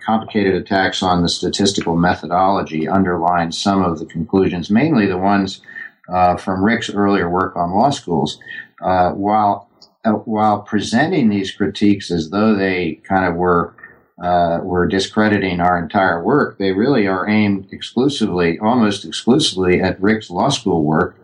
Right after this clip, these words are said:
They're recycled versions of critiques that Rick responded to compellingly, I thought, several years ago.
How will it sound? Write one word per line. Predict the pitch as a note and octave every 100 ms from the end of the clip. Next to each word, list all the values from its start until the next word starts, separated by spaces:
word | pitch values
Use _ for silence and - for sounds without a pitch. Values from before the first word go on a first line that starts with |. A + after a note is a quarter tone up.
| - - -
They're | F#2+ F#2
recycled | G#2+ A2+ A2 A2 G2+ E2+
versions | D#2+ G2+ G#2+ F#2+ E2+
of | E2 D2
critiques | E2+ - G#2 G2+ -
that | D2
Rick | F2+ G#2+ G#2
responded | D#2+ - F#2 F#2+ F2 D2+
to | F#2 E2+
compellingly, | D#2+ D#2+ G2 G2+ F#2+ F2+ E2+
I | E2
thought, | - F2+ E2+
several | - F#2+ E2+ D#2
years | E2 A#2+ F#2
ago. | D2+ D#2 D2+